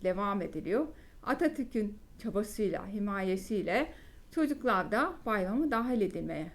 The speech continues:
başlıyor. Çocuk Esirgeme Kurumu'nun çabalarıyla da bin dokuz yüz yirmi yedi yılından sonra artık çocuk bayramı olarak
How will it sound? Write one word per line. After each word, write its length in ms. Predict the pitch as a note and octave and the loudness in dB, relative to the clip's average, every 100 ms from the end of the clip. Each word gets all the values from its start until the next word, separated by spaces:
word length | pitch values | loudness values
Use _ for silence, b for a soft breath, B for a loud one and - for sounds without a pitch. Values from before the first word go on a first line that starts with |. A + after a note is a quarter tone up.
| - | -6
başlıyor. 440 | D#3+ E3+ - - E3+ b b b b b - | -6 -6 -10 -10 -12 b b b b b -8
Çocuk 340 | - G4+ F#4+ F4 | 2 4 4 2
Esirgeme 480 | D#4+ D#4+ D4 D#4 D#4 | 2 2 2 2 2
Kurumu'nun 580 | D#4 D4+ C#4 C#4 D4 | 2 4 6 6 6
çabalarıyla 840 | C#4+ C4 F#3+ F#3 F3 F3 E3 E3 - | 4 2 2 2 2 0 0 -2 0
da 300 | F3 C4+ F4 B B B - | 2 2 0 B B B 0
bin 120 | C#4 | 2
dokuz 280 | D4+ D4+ A3 | 2 2 0
yüz 120 | G#3 | 0
yirmi 180 | B3+ B3 | 2 4
yedi 420 | A#3+ A#3 A3+ A#3 | 4 2 0 2
yılından 640 | B3+ G#3+ F#3 E3 E3 E3+ | 4 4 2 0 -4 -4
sonra 400 | F#3+ C4 A#3 B3 | -2 0 0 -2
artık 340 | A#3 A#3 C#4+ | -4 -2 -6
çocuk 380 | - A3+ B3 - | -4 -4 -4 -4
bayramı 400 | G#3+ G3 F#3+ - | -2 -2 -4 -2
olarak 440 | G3 F#3 G#3+ C#4+ | -2 0 0 -2